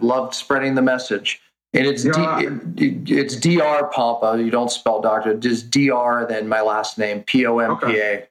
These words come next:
Speaker 1: dot com.
Speaker 2: Okay. Okay. I love what you're doing for God's nation and God's people.
Speaker 1: Hmm.
Speaker 2: You just touched my heart that day, and I'm glad I was there.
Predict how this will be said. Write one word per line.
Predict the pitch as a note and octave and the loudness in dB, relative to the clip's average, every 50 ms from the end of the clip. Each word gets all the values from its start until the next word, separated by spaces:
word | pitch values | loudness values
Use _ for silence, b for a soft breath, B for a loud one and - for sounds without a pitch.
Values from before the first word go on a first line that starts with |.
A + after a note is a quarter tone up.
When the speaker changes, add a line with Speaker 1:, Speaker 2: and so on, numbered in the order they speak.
| _ | _
Speaker 1:
dot | - A2+ G#2+ - - | 0 0 0 -2 -4
com. | - A2+ G#2 G2 G2 G2 - - _ _ _ _ _ _ _ _ _ _ _ A2+ | -4 -2 -2 -2 -2 -4 -10 -16 _ _ _ _ _ _ _ _ _ _ _ -2
Speaker 2:
Okay. | B2+ - C3+ A#2 | -2 0 -2 -2
Okay. | A2+ B2 - _ _ _ _ _ - | -4 -4 -8 _ _ _ _ _ -4
I | A#2+ A2 G2+ | -2 -2 0
love | G#2 G#2+ A#2+ B2+ A#2 A2 | 0 0 0 -2 -2 -2
what | B2 G#2 D2+ | -4 -2 -2
you're | A2+ G#2+ | -2 -2
doing | G2 A2+ A#2+ A#2+ A#2+ A2+ G#2+ | 0 0 0 2 0 0 -2
for | - G2 | -2 -6
God's | F2+ F2 A2 G#2 G#2+ G#2+ G2+ - - | -4 -4 -4 -4 -4 -4 -6 -10 -8
nation | - G#2+ G#2+ A#2 B2 - - A#2+ C3 C3+ A#2+ - - | -6 -4 -4 -2 -4 -2 -2 -2 -2 -2 -2 -2 -4
and | G2 F#2 | -4 -2
God's | E2+ G#2+ G#2+ G#2+ F2+ - | -2 -4 -4 -4 -8 -8
people. | - - B2 A#2 - C#3 C#3 C#3 C#3+ - _ _ _ _ _ _ _ _ _ - | -4 -2 -2 0 0 -2 -2 -2 -4 -8 _ _ _ _ _ _ _ _ _ 2
Speaker 1:
Hmm. | C3 A#2+ A2+ - - A#2 - _ _ _ _ - | 2 2 2 0 -4 -10 -14 _ _ _ _ -2
Speaker 2:
You | A2+ G#2 | -2 -2
just | F#2 A2+ A2 - - | 0 -2 -4 -4 -4
touched | - C#3 B2+ - - | -4 -4 -4 -4 -4
my | G#2 G#2 G2 F2+ | -4 -4 -2 -2
heart | A2+ A#2+ B2+ A#2+ - | -2 -4 -4 -4 -4
that | B2 B2 - - | -6 -6 -4 -4
day, | A#2+ A#2 A#2 A#2+ A#2 B2 A#2 | -4 -2 -2 -2 -2 -2 -2
and | F#2 D#2 E2+ | -2 -4 -4
I'm | D#2+ F#2 E2+ | -4 -4 -2
glad | A2+ A2+ A2+ A2+ A2+ | -2 -2 -2 -2 -4
I | G#2+ | -4
was | G2+ G2+ F2 E2 | -4 -4 -6 -4
there. | F2 G2+ G#2 G#2+ A2 A2+ A#2 A#2 A2+ | -4 -2 -2 0 -2 -2 -4 -6 -10